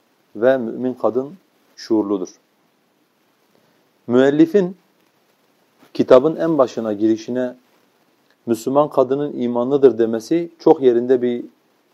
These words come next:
e, tespit olmuş. Yani bir insan imanı öğrenmeden önce onun dinini öğrenmesi ve Allah'a kulluk yapması mümkün değildir. Onun için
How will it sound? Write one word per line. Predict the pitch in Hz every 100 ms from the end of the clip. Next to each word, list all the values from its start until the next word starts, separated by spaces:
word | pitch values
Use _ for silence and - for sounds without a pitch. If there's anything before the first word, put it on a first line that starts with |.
| -
e, | 113 104 104 101
tespit | 113 - 110
olmuş. | 98 90 - - _ _ _ _ _ _
Yani | 117 120 123 113
bir | 147
insan | 151 139 123 120 147 151 160 - _ _
imanı | 113 117 117 120 120 135 147
öğrenmeden | - 117 117 139 139 120 110 110 110
önce | 131 139 120 131 151 - _
onun | 117 123 143 131
dinini | 110 113 117 123
öğrenmesi | 123 113 113 107 107 - 139 131
ve |
Allah'a | 117 110 113 110 117 131
kulluk | - 113 127 -
yapması | 113 107 107 -
mümkün | 135 113 107 147
değildir. | 110 95 85 - _ _ _ _ _ _ _ _
Onun | 123 147
için | 175 - 147